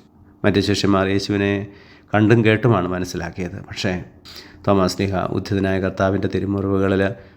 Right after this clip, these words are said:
വിരലിട്ടും പാർശ്വത്തിൽ കൈവച്ചും, "എൻ്റെ കർത്താവേ, എൻ്റെ ദൈവമേ" എന്ന് പ്രഘോഷിച്ചുകൊണ്ട്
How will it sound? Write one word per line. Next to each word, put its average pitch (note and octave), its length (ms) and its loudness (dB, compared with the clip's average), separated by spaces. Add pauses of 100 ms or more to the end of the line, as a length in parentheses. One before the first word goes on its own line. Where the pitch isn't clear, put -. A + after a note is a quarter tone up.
(140)
വിരലിട്ടും G#2+ 640 2 (180)
പാർശ്വത്തിൽ G2 500 -2
കൈവച്ചും, F#2 580 -4 (280)
"എൻ്റെ G2 180 0
കർത്താവേ, G2 600 0
എൻ്റെ G2 200 -2
ദൈവമേ" F#2+ 380 0
എന്ന് F#2+ 160 -4
പ്രഘോഷിച്ചുകൊണ്ട് F#2 880 0